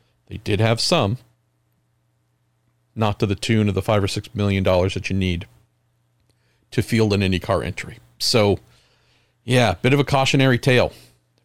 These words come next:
for sure, and I just hate the fact that we're talking about it involving the Carlins. Uh, Daniel Summers Gill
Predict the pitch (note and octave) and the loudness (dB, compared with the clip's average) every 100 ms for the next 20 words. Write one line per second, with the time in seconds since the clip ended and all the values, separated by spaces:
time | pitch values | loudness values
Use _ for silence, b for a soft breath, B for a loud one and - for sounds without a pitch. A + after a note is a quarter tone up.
0 | _ A#2 B2 A#2+ - C3+ F#2 G2+ A2+ - | _ -2 0 2 2 4 4 0 -4 -14
1 | - F#2+ G2 F#2+ G2 F#2+ G#2+ - A2 G#2+ | -8 -4 -2 0 0 -2 -6 -4 -6 -6
2 | - F2 F#2+ - E2+ F2+ G2+ F2 F#2+ F#2 | -6 -4 -4 -6 -8 -4 -4 -2 -4 -2
3 | F#2 F#2+ - b b b b b b b | -2 -2 -6 b b b b b b b
4 | b b - A2+ G#2+ G#2+ G#2+ A#2 A2+ A2+ | b b -4 -2 2 2 2 2 2 0
5 | - A2+ - F3+ A#2+ G#2+ F#2 E2+ - - | -2 -6 -2 2 2 2 -2 -4 -8 -12
6 | _ _ - B2 D3 D3+ E3 - F#3 F#3+ | _ _ -2 0 2 2 2 2 2 2
7 | - F#3 A#2 | 2 2 2